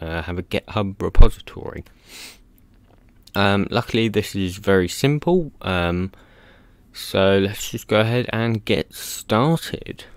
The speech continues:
So the first thing you're gonna wanna do is go onto desktop dot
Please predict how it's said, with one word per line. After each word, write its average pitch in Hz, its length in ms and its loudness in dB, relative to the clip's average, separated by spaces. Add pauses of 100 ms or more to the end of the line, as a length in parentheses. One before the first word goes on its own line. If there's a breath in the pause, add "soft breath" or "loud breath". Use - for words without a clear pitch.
(460 soft breath)
So 123 380 0
the 123 60 -8
first 165 300 6
thing 135 160 4
you're 101 140 2
gonna 92 160 0
wanna 82 220 -2
do - 260 -4 (320 loud breath)
is 90 260 -2
go 98 360 0
onto 92 500 -4 (180)
desktop - 680 -6 (160)
dot - 200 -4